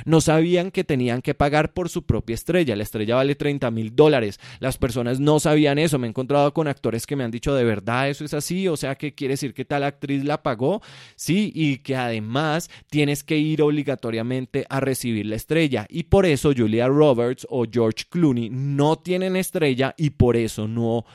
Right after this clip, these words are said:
eh, porque decidieron no ir al evento. Si quieren escuchar ese episodio, conocer más sobre la historia del Walk of Fame, de cómo inició realmente ese monumento, o si van a ir a Los Ángeles,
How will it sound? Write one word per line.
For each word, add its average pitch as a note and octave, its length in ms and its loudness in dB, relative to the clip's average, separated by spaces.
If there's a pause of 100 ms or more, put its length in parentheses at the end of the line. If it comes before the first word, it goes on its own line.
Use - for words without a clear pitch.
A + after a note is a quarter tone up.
(280)
eh, A#2 440 -2
porque A#2 360 0
decidieron A2 800 -2
no B2 340 2
ir A2+ 320 -2
al A#2+ 140 -4
evento. C#3 460 -4 (560)
Si - 180 -10
quieren F#3 340 2
escuchar D3+ 720 0
ese D#3+ 220 0
episodio, C#3 440 0
conocer D#3 540 -2
más E3 420 0 (200)
sobre D3+ 340 4
la B2+ 80 -2
historia C#3+ 480 -2
del E3+ 100 2
Walk C#3 340 4
of C#3 160 0
Fame, C#3+ 520 -2
de C#3 320 -2
cómo D3+ 440 6
inició D#3 760 0
realmente A#2 880 -4
ese C3+ 220 -2
monumento, B2 680 0
o D#3+ 140 0
si E3+ 80 0
van E3+ 160 4
a F#3+ 60 6
ir G3 100 6
a G3 60 6
Los E3 160 4
Ángeles, F#3+ 360 0